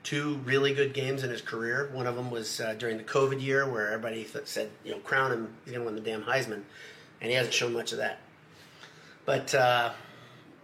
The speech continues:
I haven't looked at stats at all. Uh, I like doing that before I come on here just so it'd be a big surprise. But, um, I kinda let everything, the emotional part of me, get away from this and, and say, "Okay, it's,"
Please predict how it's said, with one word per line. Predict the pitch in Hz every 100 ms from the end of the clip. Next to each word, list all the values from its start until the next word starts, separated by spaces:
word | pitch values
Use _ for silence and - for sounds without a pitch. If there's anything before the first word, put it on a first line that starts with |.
| -
I | 127 - 165
haven't | 208
looked | - 156
at | -
stats | - - 139 - - -
at | 117
all. | 113 131 - 113
Uh, |
I | 113 113 113
like | 123 123 123
doing | 127 127
that | 131
before | 139 -
I | 117
come | 131 120
on | 123
here | 147
just | 120 -
so |
it'd | 120 113
be | 110
a |
big | 104 -
surprise. | - - 104 120 120
But, | 113 107 - - - - -
um, | 117 107 95 95 107 - - -
I | 131
kinda | 175 170
let | 143 151 151
everything, | 139 135 135 147 135
the | 123
emotional | 120 131 127 117
part | - 123 123
of |
me, | 123
get | 117 123
away | 110 113 127 147 151
from | 156 151
this | 156 151 135
and, | 117 117 -
and | 113 110
say, | - -
"Okay, | 220 139 123 -
it's," | - -